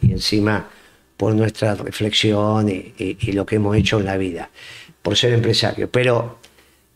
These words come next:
también lo hacen ellos, ya han aprendido a hacer ello. En la década del setenta,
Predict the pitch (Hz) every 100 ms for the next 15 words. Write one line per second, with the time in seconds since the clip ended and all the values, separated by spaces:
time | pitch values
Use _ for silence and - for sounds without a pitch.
0 | _ _ 113 107 139 139 113 110 123 147
1 | - 104 120 117 117 117 107 107 147 143
2 | 110 - 104 - - - _ - - -
3 | - - - - 185 240 240 208 190 151
4 | 123 151 - 131 110 98 110 110 -